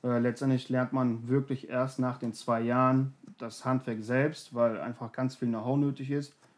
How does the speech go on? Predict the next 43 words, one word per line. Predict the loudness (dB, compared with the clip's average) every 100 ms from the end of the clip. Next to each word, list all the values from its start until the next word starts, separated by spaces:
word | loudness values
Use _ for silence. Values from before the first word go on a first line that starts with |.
| _
Es | -8
ist | -4
auch | -4
sehr | -2 -2
viel | 0 -2
Gefühl | -2 0 0
dabei. | 2 2 2 -2
Also, | -6 -6 -6
m-, | -6 -8 -10 -4
man | 0
muss | 0
schon | 0 -2
ein | -2
gewisses | -4 -6 -6
Feingefühl | -2 0 0 0 -2
dafür | -4 -2
haben, | 0 0 0 -8 _ _ _ _
weil | -2 0 2
beim, | 0
grad | 2 2 2
beim | 0
Abrichten | 0 -2 0 0 0 -4
ist | -4
es | -4
wichtig | -2 -2 -2 -6
zu | -8 -4
wissen, | -2 0 -2 -2 -8 _ _ _ _ _
ähm, | -2 2 4 2 4
wo | 4 4
hau | 2 2
ich | 0
drauf | 2 4 4 2
und | 0
wie | 0
fest | 0 -2 -2
hau | -4 -6
ich | -6
drauf. | -10 -10 -6
Einfach | -6 -4 -2
draufhauen | -2 -2 -2 0 0 -2
wird | -6
schlecht | -2 -2 -2 -2
sein, | 2 2 0